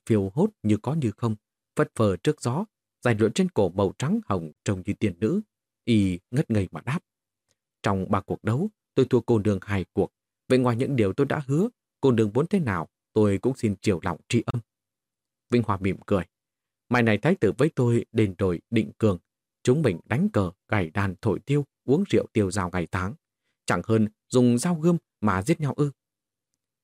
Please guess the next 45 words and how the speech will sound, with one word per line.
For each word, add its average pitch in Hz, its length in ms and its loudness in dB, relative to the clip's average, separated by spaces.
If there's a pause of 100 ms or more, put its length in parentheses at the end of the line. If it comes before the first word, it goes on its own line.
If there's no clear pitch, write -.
(160)
Công 113 160 2
Tôn 101 120 0
Tư 104 300 2
trấn 160 180 -2
nhậm 107 260 -4 (120)
phía 117 80 -2
bắc 170 240 -6
Ích 180 200 -2
Châu 98 320 -2
chống 170 320 -2
người 101 160 0
Hán. 107 240 -4 (420)
Mục 131 120 2
đích 214 160 0
của - 180 2
y 170 120 2
là 120 220 0
trấn 202 220 -2
thủ, 85 200 -2 (260)
chứ 143 160 4
không 104 220 0
có 143 180 -2
tham 92 160 -6
vọng 87 280 -4
chiếm 170 220 -4
Trung 98 240 -4
Nguyên. 101 160 2 (580)
Y 180 100 4
phải 110 180 0
xuất 220 240 -2
thành 98 280 -2
vì 107 80 0
quân 127 180 -2
Hán 135 160 -4
tấn 214 260 0
công, 180 200 2 (380)
chứ 135 80 4
y 120 160 6
không 95 180 -2
ham 92 160 -4
chiến. 139 320 -2 (540)
Bây 127 120 4
giờ 98 140 0
Vĩnh 107 220 0
Hòa 98 180 0